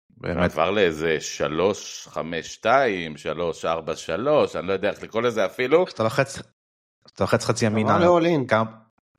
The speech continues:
Speaker 1: כמה פעמים על ה-, בפיפא,
Speaker 2: כן,
Speaker 1: הלך
Speaker 2: all
Speaker 1: על
Speaker 2: out
Speaker 1: הכל.
Speaker 2: attack.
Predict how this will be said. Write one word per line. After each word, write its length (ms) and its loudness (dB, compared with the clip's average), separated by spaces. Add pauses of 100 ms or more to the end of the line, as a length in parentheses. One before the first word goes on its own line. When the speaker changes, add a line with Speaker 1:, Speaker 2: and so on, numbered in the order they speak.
(120)
Speaker 1:
כמה 240 0
פעמים 380 0
על 120 2
ה-, 180 0
בפיפא, 500 2 (1120)
Speaker 2:
כן, 80 -4
Speaker 1:
הלך 220 0
Speaker 2:
all 40 4
Speaker 1:
על 80 2
Speaker 2:
out 120 4
Speaker 1:
הכל. 100 -6
Speaker 2:
attack. 280 -10